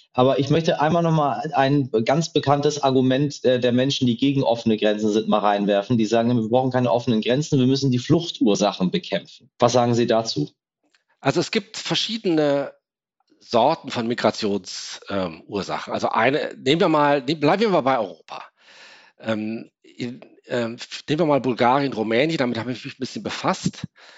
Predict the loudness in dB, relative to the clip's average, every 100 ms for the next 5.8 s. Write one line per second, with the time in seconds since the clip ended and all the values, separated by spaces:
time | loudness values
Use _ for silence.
0 | -20 _ _ 0 0 0 0 0 0 -2
1 | -2 -2 0 0 0 0 0 2 0 -2
2 | -6 -8 -10 _ _ _ _ _ -8 0
3 | 2 2 -2 -8 -8 -2 0 0 -4 -2
4 | -2 -2 -8 -8 -2 0 0 -2 -4 -10
5 | -14 -18 _ _ 0 2 2 0